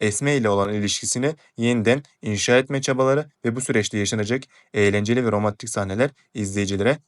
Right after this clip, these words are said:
umut ve sevgi dolu anlar sunacak. Yeni sezonun zaman ilerletilmiş olarak başlaması hikayeye taze bir soluk getirecek. Oyuncuların hayatlarında yaşanan değişiklikler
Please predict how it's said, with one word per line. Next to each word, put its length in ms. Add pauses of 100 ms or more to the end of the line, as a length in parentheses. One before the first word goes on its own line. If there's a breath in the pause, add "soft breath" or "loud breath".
(120)
umut 280
ve 60
sevgi 480
dolu 160
anlar 300
sunacak. 540 (420 soft breath)
Yeni 240
sezonun 400 (200 soft breath)
zaman 300
ilerletilmiş 680
olarak 360
başlaması 560 (280 soft breath)
hikayeye 480 (260 soft breath)
taze 400
bir 60
soluk 320
getirecek. 560 (460 soft breath)
Oyuncuların 600 (100)
hayatlarında 540
yaşanan 420
değişiklikler 640